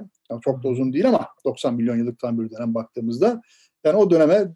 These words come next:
Speaker 1: tarihine bilen fosiller vardır. Türkiye'nin çeşitli taraflarından paleontologlarımız bulmuştur diye ama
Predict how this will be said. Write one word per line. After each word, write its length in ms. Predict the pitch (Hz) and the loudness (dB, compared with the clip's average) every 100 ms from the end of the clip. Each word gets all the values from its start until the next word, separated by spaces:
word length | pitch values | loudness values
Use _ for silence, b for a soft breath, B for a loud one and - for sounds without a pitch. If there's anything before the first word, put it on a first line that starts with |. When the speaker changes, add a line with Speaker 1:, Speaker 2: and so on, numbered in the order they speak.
| - 175 160 | -8 -6 -6
Speaker 1:
tarihine 420 | - 160 156 147 135 | 0 2 2 2 2
bilen 140 | 143 | 2
fosiller 420 | - 147 151 165 | 0 -4 0 0
vardır. 300 | 208 269 170 | 4 4 2
Türkiye'nin 340 | - 131 139 135 | -8 -6 -4 -4
çeşitli 220 | 151 147 | -6 -4
taraflarından 560 | 135 123 131 127 127 | -4 -2 -2 -2 -2
paleontologlarımız 720 | 117 147 135 135 - 131 214 185 | 0 2 2 -2 -4 -4 -2 0
bulmuştur 460 | 196 196 185 143 | 2 2 2 -2
diye 100 | 131 | 0
ama 160 | 214 196 | 2 2